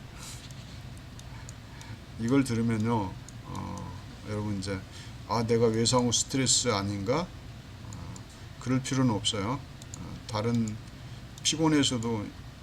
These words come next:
또 신체 리듬이 깨져서도 뭐 이런 게 있을 수 있어요. 어, 그렇게 단정하시면 안 돼요. 이런 증상들이 있다. 있다. 이렇게 변화가.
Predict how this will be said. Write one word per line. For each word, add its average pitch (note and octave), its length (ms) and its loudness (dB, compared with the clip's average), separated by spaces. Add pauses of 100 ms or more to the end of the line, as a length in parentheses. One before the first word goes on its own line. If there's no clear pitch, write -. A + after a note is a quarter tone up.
(200)
또 G1+ 200 -6 (640)
신체 D3 360 4
리듬이 A#2+ 420 4
깨져서도 A2+ 800 2
뭐 F#2+ 120 -6
이런 G#2 260 0
게 G#2+ 100 2
있을 G#2 240 2
수 G2+ 140 -4
있어요. F#2+ 340 0
어, - 800 -10
그렇게 G#2+ 240 -4
단정하시면 G#2+ 800 2
안 F2+ 200 -4
돼요. G2 240 -2 (480)
이런 G#2+ 220 -2
증상들이 G2+ 680 0
있다. - 580 -6
있다. - 1200 -10
이렇게 G#2 240 -8 (180)
변화가. F#2+ 240 -6